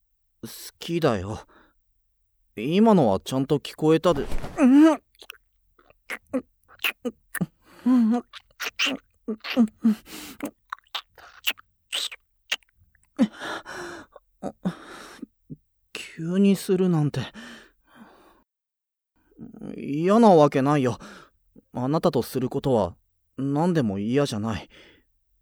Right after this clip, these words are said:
むしろ嬉しいっていうか。ああ、あ、え？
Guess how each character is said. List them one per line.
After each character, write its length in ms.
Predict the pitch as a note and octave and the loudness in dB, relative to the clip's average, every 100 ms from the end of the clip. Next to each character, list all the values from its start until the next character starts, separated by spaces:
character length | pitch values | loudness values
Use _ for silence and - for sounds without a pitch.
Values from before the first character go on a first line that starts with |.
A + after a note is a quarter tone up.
| _ _ | _ _
む 440 | D#2+ - A2 D#3 | -12 -8 -6 -6
し 140 | E3+ A2+ | -4 -2
ろ 220 | F#2+ - _ _ _ - | -2 -4 _ _ _ -12
嬉 280 | A2+ C#3 C#3+ | -6 -6 -6
し 240 | - C3+ | -4 -4
い 20 | A2 | -6
っ 40 | _ - | _ -10
て 120 | G#2+ | -8
い 160 | G#2 A2 | -6 -8
う 80 | |
か。 220 | G#2+ - - - _ _ _ - - | -8 -12 -14 -20 _ _ _ -16 2
あ 600 | C4+ A#3+ G3+ B3 G3 G#3 | 6 10 12 12 12 4
あ、 20 | - - E3+ _ _ _ _ _ _ - | 0 -14 -18 _ _ _ _ _ _ -2
あ、 320 | E3 C#3 - _ _ _ _ _ _ _ _ _ _ _ _ _ _ _ _ - | 0 0 -4 _ _ _ _ _ _ _ _ _ _ _ _ _ _ _ _ -10
え？ 320 | B2+ E3 G3+ | -6 -2 -2